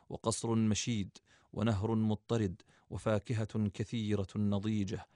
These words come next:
وزوجة حسناء جميلة، وحلل كثيرة في مقام سرمدي أبدي لا تنغيص فيه ولا تكدير.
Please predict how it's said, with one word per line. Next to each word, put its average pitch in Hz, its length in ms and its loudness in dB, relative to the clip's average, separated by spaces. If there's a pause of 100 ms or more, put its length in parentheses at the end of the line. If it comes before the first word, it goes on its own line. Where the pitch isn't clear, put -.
(240)
وزوجة 101 600 0
حسناء 95 800 2
جميلة، 95 580 0 (340)
وحلل 98 640 -2
كثيرة 92 520 -2 (280)
في 101 220 2
مقام 92 640 2 (260)
سرمدي 95 960 0
أبدي 92 480 0 (260)
لا 101 200 2
تنغيص 104 600 -2
فيه 90 460 -4
ولا 87 260 0
تكدير. 90 640 -4